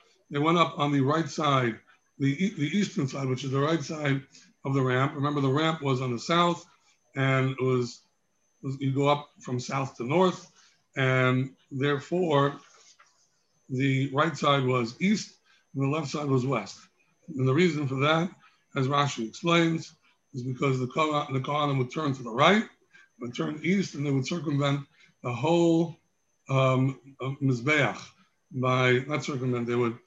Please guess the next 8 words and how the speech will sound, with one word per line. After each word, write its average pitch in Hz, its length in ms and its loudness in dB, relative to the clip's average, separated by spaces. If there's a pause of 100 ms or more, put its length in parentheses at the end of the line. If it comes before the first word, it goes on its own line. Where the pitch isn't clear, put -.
(400)
uh, 131 140 -2
do 139 220 0
a 135 40 2
circumference 135 640 -2
throughout 131 320 -2
the 131 80 -4
whole 147 100 0
Mizbeach 135 580 2